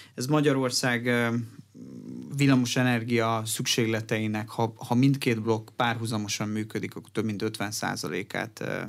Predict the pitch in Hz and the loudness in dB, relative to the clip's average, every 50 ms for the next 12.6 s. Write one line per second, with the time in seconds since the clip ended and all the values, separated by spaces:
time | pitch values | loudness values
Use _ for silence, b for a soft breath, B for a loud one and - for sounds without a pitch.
0 | 110 120 131 120 123 113 104 113 127 135 - 160 170 160 B B B B B B | -8 -8 -4 -4 -2 0 0 0 0 0 0 -2 -4 -4 B B B B B B
1 | B B B B B B B B B B B B B B B _ - - 123 - | B B B B B B B B B B B B B B B _ 0 2 4 4
2 | 160 156 151 147 131 123 120 120 127 131 131 135 135 131 139 - - 139 135 127 | 6 6 6 6 6 4 4 4 6 4 4 2 0 -4 -8 -6 0 2 2 4
3 | 123 123 127 123 120 120 120 113 107 - - - - - - - 85 - - - | 4 4 2 2 2 0 0 -2 -6 -10 -16 -18 -16 -12 -10 -10 -10 -10 -12 -14
4 | - - - - 151 147 131 131 143 151 156 147 143 135 123 113 - - 123 117 | -16 -16 -10 -4 -2 0 2 4 4 4 6 6 6 4 4 2 0 0 0 0
5 | 113 117 110 110 110 110 110 110 120 113 107 107 107 101 - - 117 107 107 110 | 0 0 0 0 0 0 0 0 0 0 0 0 -2 -4 -4 -2 -2 0 0 0
6 | 104 107 107 104 101 101 104 104 101 101 101 - - - 117 107 107 104 101 101 | -2 -2 -4 -4 -4 -4 -4 -4 -4 -4 -6 -10 -12 -10 -8 -6 -6 -6 -6 -6
7 | 101 92 - 104 107 104 101 98 110 110 107 107 - 120 117 117 120 120 117 - | -8 -6 -6 -4 -4 -4 -2 -2 -2 -2 -2 0 0 0 2 2 2 0 0 -2
8 | 135 127 - - 107 - - 127 120 120 117 - 113 110 - 117 104 104 104 101 | -4 -4 -2 -4 -4 -2 0 0 0 2 0 0 -2 -4 -4 -4 -4 -4 -4 -6
9 | 104 104 107 104 101 - 98 98 101 98 98 - - - - 98 92 - 113 113 | -4 -6 -6 -6 -4 -4 -2 -2 -2 -4 -6 -6 -8 -6 -6 -6 -8 -8 -4 -2
10 | - 113 117 113 - 127 - - 117 110 113 110 110 123 120 113 - - 131 113 | -2 -2 -2 -2 -4 -4 -4 -2 -2 -2 -2 -2 0 0 -2 -2 -2 0 0 0
11 | 113 113 110 110 - - 127 113 110 107 107 107 104 110 - - 139 131 117 113 | 0 0 -2 -4 -4 -4 -2 -2 -2 -2 -2 -4 -6 -8 -2 2 2 2 2 2
12 | - - 110 98 95 - - - 95 95 92 92 | 0 -2 -2 -2 -2 -4 -2 -2 -2 -2 -2 -4